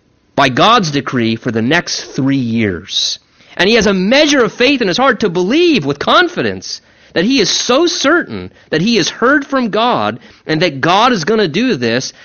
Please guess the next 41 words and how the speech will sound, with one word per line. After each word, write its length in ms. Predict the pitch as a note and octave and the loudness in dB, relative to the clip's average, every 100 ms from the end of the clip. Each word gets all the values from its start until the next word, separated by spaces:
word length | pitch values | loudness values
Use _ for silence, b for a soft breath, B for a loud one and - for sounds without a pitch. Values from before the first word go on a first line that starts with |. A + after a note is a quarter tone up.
| B | B
that 100 | C3 | -6
he 180 | A#2+ A#3+ | -4 -6
proclaims 760 | A#3 G3+ F3 - G#3+ C4+ G3 | -2 -4 -2 -2 0 0 0
it 160 | C#3 - | 0 -2
on 200 | D#3 D3 | -2 -2
God's 320 | C#3 D#3 D#3+ | -2 -2 -2
behalf 540 | C#3 C3+ F#3+ D#3+ A2 - B B - | -4 -2 0 0 0 -4 B B -4
and 120 | D#3 | 0
has 220 | F3 D#3 | 0 0
the 100 | D3+ | -4
corresponding 760 | D3+ G#3+ A3 G#3 - F3+ F3 D3+ | -4 -2 0 0 0 0 0 -2
faith 420 | - G#3+ F#3+ D#3+ | -2 0 0 -2
to 100 | - | -4
stand 600 | - - F#3+ G3+ A3+ G#3+ | -2 -2 0 0 0 0
there 300 | G#3 G#3 G#3 | 0 2 0
confidently 1000 | - F#3+ G3 G#3+ A#3 A#3 G#3 A3 A#3 A3+ B B | -4 -2 -2 -2 -2 -2 -2 -2 -2 -4 B B
without 340 | C#3 D3 C3+ | -4 -2 -4
threat 340 | - D#3 F3+ G3+ | -4 -2 2 2
of 100 | G3 | 0
his 200 | F3+ D#3 | -2 -2
life 460 | D#3+ F3 F3+ D#3+ - | -2 0 0 -2 -4
and 180 | C3+ B2+ | -4 -4
to 80 | |
believe 640 | B2 C3+ C3 C#3+ G#3 F#3 B2+ | -4 -2 -2 0 0 0 -2
that 140 | C3+ | -4
God 240 | C3 C3 C#3+ | 0 0 0
was 120 | A#2+ | -4
gonna 180 | B2+ A#2 | -4 -4
do 240 | C#3 G#3+ | -4 -2
this. 240 | A#2+ B2+ | -2 -2
And 80 | C3+ | -4
of 80 | B2 | -4
course, 260 | D3 D3 - | -4 -4 -4
we 120 | C3 | -4
know 120 | C3 | -4
historically 500 | B2 - F3 F#3 B2 | -4 -4 -4 -4 -4
that's 200 | A#2 A#2+ | -4 -6
exactly 380 | A2+ A2+ A2+ A2+ | -6 -6 -4 -4
what 140 | G#2+ | -4
God 240 | G#2+ G#2+ A2+ | -6 -6 -4
did. 260 | G#3 C3 | -4 -6